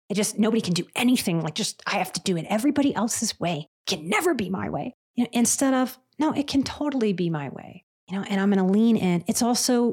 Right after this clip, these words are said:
a part of, you know, law of attraction isn't about only doing everything that feels good to us. It's about, if I'm gonna do it, let me let it feel good to me.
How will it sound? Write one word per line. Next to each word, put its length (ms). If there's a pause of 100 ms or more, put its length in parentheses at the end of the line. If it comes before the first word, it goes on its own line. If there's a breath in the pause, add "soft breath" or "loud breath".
a 80
part 380
of, 420
you 80
know, 120
law 280
of 80
attraction 600
isn't 280
about 420
only 280
doing 420
everything 400
that 140
feels 180
good 220
to 80
us. 320 (240)
It's 180
about, 480
if 260
I'm 220
gonna 240
do 400
it, 400 (320)
let 240
me 300 (320)
let 340
it 380
feel 240
good 260
to 140
me. 300